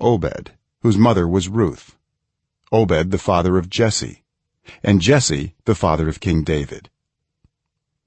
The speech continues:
David was the father of Solomon, whose mother had been Uriah's wife,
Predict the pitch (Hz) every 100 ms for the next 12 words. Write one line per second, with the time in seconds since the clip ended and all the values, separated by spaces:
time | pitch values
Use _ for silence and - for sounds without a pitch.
0 | - - - 151 190 123 98 90 - 104
1 | 98 85 - 98 87 71 60 90 - _
2 | - 127 107 147 104 95 85 98 101 98
3 | 110 101 78 80 65 - -